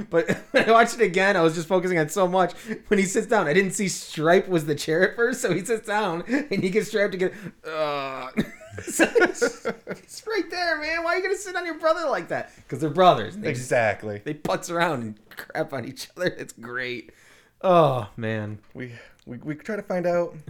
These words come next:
Speaker 2: why is the reason to be nice. And we're outside and we
Speaker 1: Hmm.
Speaker 2: see poor Socks.
Speaker 1: Some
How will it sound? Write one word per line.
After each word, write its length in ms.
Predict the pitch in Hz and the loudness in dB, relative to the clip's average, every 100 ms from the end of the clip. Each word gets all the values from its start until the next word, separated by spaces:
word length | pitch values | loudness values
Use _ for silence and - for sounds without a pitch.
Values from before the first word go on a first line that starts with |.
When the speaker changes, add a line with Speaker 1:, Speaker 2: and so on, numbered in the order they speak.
| - | -16
Speaker 2:
why 200 | - 170 | -10 -8
is 140 | 185 151 | -8 -10
the 80 | 143 | -8
reason 220 | 147 127 | -8 -8
to 60 | |
be 80 | 131 | -6
nice. 520 | 135 131 131 - - _ _ - - _ - | -4 -4 -6 -12 -20 _ _ -16 -16 _ -12
And 100 | 127 | -6
we're 100 | 123 | -2
outside 680 | 147 - - 143 127 131 | -2 -2 -4 -2 -2 -4
and 120 | 139 - | -6 -4
we 60 | |
Speaker 1:
Hmm. 80 | 151 | -2
Speaker 2:
see 180 | 117 127 - _ _ _ - | -4 -6 -14 _ _ _ -4
poor 200 | 285 196 | -2 0
Socks. 640 | - 98 98 - - - _ | -2 -4 -6 -10 -16 -18 _
Speaker 1:
Some 400 | - 160 143 135 | -2 2 2 0